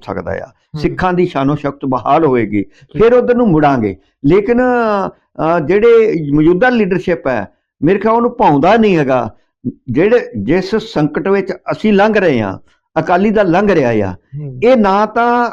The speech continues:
Speaker 1: ਅਕਾਲ ਤਖਤ ਦੇ ਹ-, ਹਿੱਤ ਵਿੱਚ ਜਾ ਰਿਹਾ ਆ,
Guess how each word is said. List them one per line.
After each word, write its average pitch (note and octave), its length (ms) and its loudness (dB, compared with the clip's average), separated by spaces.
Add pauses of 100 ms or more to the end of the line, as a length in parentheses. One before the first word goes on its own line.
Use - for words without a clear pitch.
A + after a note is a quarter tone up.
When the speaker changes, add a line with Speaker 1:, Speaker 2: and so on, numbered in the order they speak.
(120)
Speaker 1:
ਅਕਾਲ E3+ 280 0
ਤਖਤ F#3 220 -6
ਦੇ F#3+ 380 -2 (580)
ਹ-, - 40 -4 (120)
ਹਿੱਤ G#3 220 0
ਵਿੱਚ G#3 220 0
ਜਾ F#3+ 260 2
ਰਿਹਾ G3 320 0
ਆ, - 40 -10